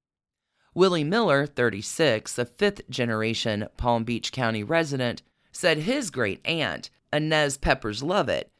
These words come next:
lived in the sticks, remembered no fire, and said she left of her own accord. Her characterization of the Styx's demise ran so counter to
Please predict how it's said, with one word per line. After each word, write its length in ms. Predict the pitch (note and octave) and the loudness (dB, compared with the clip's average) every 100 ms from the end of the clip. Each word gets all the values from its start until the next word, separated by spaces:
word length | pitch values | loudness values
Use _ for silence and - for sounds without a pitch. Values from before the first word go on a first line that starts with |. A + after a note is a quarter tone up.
| _ _ | _ _
lived 400 | D3 D#3 D#3+ C#3+ - | 2 4 2 -2 -2
in 280 | G3+ G#3 | 0 0
the 80 | D#3 | -2
sticks, 520 | - - A2 G2+ - - | -4 -2 -2 -2 -8 -12
remembered 680 | B2 D3 E3 F#3 G#3 G#3 F3 | -4 -4 0 -2 0 -2 0
no 240 | D#3 C#3+ | 2 2
fire, 580 | C3 D#3 D#3 D3+ D3 D3 | 0 0 2 4 4 2
and 260 | - C3 C3+ | 0 -2 -4
said 320 | - D#3+ C#3+ | 0 0 0
she 320 | - - A3+ | -2 -2 -2
left 460 | G3 C3+ A#2 - - - | 2 2 2 0 -6 0
of 220 | C3 A#2 | 0 0
her 260 | A#2+ G#2+ G#2 | -2 -4 -4
own 200 | G#2 G2+ | -4 -6
accord. 640 | G2+ D3+ C#3 B2+ B2 A#2 - _ _ _ _ _ _ _ _ - | -6 -4 -2 0 -2 -6 -14 _ _ _ _ _ _ _ _ -2
Her 240 | A3 A3 | 2 4
characterization 1200 | A3 G#3 E3+ E3 D#3+ D3+ D3 C#3 C3 C3+ D3+ C#3 | 2 2 2 0 -2 0 -2 -2 -2 0 0 0
of 200 | C#3 B2 | -2 -4
the 100 | B2 | -4
Styx's 560 | B2 - D#3 - D3 B2+ | -6 -6 -4 -2 -4 -2
demise 560 | A#2+ A#2 A#2+ A#2+ A#2+ - _ | -2 0 2 2 0 -6 _
ran 260 | F3+ F#3+ F3 | 0 0 0
so 280 | - G3+ F#3 | 2 2 2
counter 520 | F#3 G3+ G3 E3 C3 | -2 0 0 0 0
to 180 | D#3 | -2